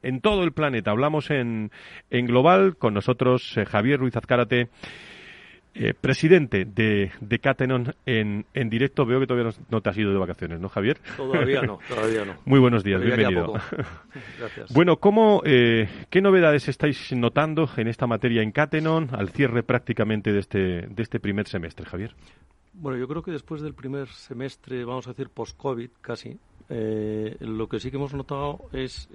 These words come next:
Speaker 2: que nuestro modelo de negocio basado en tecnologías, donde, eh, el trabajo en remoto era, era la fórmula de trabajo,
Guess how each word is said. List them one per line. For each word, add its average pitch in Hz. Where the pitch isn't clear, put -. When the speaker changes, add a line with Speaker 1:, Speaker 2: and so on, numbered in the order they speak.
Speaker 2:
que -
nuestro -
modelo 127
de 147
negocio 143
basado 135
en 131
tecnologías, 123
donde, 120
eh, 117
el 117
trabajo 120
en 131
remoto 123
era, 117
era 120
la 117
fórmula 120
de 110
trabajo, 113